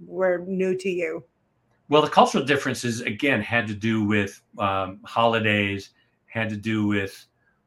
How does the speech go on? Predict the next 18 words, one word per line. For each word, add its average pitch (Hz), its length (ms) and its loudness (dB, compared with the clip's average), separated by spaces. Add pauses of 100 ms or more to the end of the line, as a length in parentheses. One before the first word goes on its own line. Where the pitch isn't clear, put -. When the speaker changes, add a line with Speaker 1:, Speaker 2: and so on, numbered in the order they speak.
(120)
Speaker 2:
um, 95 600 -4 (1120)
the 107 100 -8
reverence, 107 540 -2
a 110 40 -10
little 143 200 -6
more 120 180 -2
reverence 107 480 -2
toward 98 480 -6 (200)
the, 92 600 -8 (120)
um, 95 240 -4
Speaker 1:
Yeah. - 880 -10
Speaker 2:
uh, 95 360 -6 (100)
the 98 140 -8
elderly. 104 720 -2 (580)
Um, 92 440 -8 (560)
I 143 40 4
showed 208 220 2
them 139 140 0